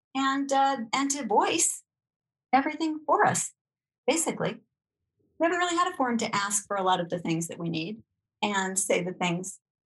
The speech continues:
that we need. And I, in my experience, as a woman who's been married for almost forty years now, giving hints or waiting for my husband to notice things, uh, that I might need or want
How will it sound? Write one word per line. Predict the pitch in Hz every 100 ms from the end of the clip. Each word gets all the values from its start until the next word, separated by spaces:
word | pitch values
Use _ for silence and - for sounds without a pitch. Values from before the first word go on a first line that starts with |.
| -
that | 180 175
we | 175
need. | 185 226 - _ _ _ -
And | 269 269
I, | - 277 -
in | 330 320 330
my | 403 427
experience, | - - - 285 277 254 175 156 165 - - - _ _ _ _ _ -
as | 170 - - 277 285 302
a |
woman | 339 403
who's | 381
been | - 285
married | 262 254 247 233
for | 220 214 208 _ _ 311
almost | 320 262 -
forty | 226 214 185
years | 175 180 208 -
now, | 165 170 - _ _ _ _ _ -
giving | 320 370 285
hints | 277 269 202 233 - -
or | 226 226 214 220
waiting | 247 302 302
for | 240
my | 220
husband | 226 220 196
to | 196
notice | 190 220 196 -
things, | 175 165 214 - -
uh, | 190 196
that | 196
I | 190
might | 190 180 202
need | 202 196
or | - 185
want | 180 165 214